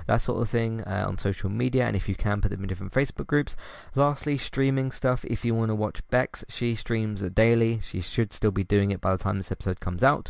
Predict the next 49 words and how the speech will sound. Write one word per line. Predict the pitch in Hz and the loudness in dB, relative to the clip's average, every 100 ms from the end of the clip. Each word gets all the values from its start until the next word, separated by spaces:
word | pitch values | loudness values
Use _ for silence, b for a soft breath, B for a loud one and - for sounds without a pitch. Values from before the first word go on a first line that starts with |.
| - | -4
But | 95 - | -4 -4
nonetheless, | - 110 113 107 104 - | 0 0 2 2 2 2
go | 101 | 0
and | 92 | 0
check | 101 104 | -2 0
her | 104 | 0
out. | 101 | 0
Trista | - 117 117 | -2 -2 -2
Bytes, | 101 101 95 - | 2 2 0 -4
B | 110 104 98 | -2 0 2
Y | 98 95 | 2 2
T | - 95 | 0 -2
E | 92 92 90 | -2 -2 0
S, | 98 101 - B B B | 0 0 -6 B B B
on | 95 98 | -4 2
Twitch. | 143 139 - | 4 2 2
Go | 120 | 0
and | 113 | 2
follow | 117 113 | 2 4
her, | 107 110 | 4 2
subscribe | - 104 - 104 104 | 0 -6 0 0 0
to | 95 | 0
her, | 98 98 | 0 2
get | 101 | 0
involved | 98 98 92 - | 2 2 0 2
over | 95 92 | 0 0
there, | 92 | 0
go | 92 95 | 0 -2
and | 90 | -2
support | - 92 98 | 2 2 4
her. | 117 117 B B B B | 2 2 B B B B
Me | 131 127 | 2 2
and | 120 | 4
David | 120 117 | 4 4
sometimes | - 113 110 117 104 104 | 2 0 0 2 2 0
stream | - 101 95 | 0 2 2
on | 92 | 0
Twitch | - 92 92 | 0 0 -2
as | 90 | 2
well. | 120 123 123 113 | 4 6 4 2
Look | 113 113 | 0 0
out | 104 | -2
for | - | 0
the | 101 101 | -2 -2
m-, | 104 110 - - - - | -4 -6 -12 -20 -10 -2
fifa | 139 139 | 0 0
streams | 120 127 123 113 | -2 0 0 0
on | 104 117 | -2 -2
Mixer | 127 - 123 | -4 0 0